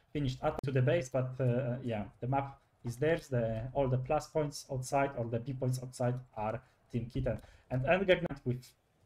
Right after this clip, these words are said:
full force, yes, this is going to be full force attack, so let's take a moment here. Very amazing Trebuch going to fly in and really damage a lot of units from Endgegner if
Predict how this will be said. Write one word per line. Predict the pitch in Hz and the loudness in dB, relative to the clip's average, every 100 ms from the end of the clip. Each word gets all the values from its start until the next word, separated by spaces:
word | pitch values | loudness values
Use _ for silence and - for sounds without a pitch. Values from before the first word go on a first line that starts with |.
| _ - | _ -4
full | 156 | -2
force, | - 135 127 123 | 2 2 2 -2
yes, | 113 | -4
this | 120 135 | -6 -4
is | |
going | 131 156 | 2 2
to | - | 2
be | 131 | -2
full | 127 147 131 | -2 -2 0
force | 123 - | -2 -4
attack, | 123 156 175 - - | 0 0 0 -6 -20
so | - 131 | -6 2
let's | 131 139 | 4 4
take | - 127 | 0 0
a | 123 | 2
moment | 131 131 131 | 2 4 2
here. | - 180 180 - - 123 | 2 0 -2 -12 -14 -8
Very | 127 185 202 180 | 6 8 8 6
amazing | 151 156 160 143 135 | 2 2 2 0 -2
Trebuch | - 147 131 120 | 2 2 2 0
going | 131 127 | 2 0
to | - | 0
fly | 156 147 | 2 4
in | 147 143 135 | 4 0 2
and | 123 120 | 2 2
really | 143 143 | 0 2
damage | 123 135 139 143 - | 2 2 2 2 -2
a | 123 | 2
lot | 131 131 127 | 2 2 -2
of | - | -4
units | 123 123 120 | 0 0 -2
from | - 107 113 | -6 -6 -6
Endgegner | 107 127 127 143 151 147 | -4 0 2 0 0 -4
if | 139 | -6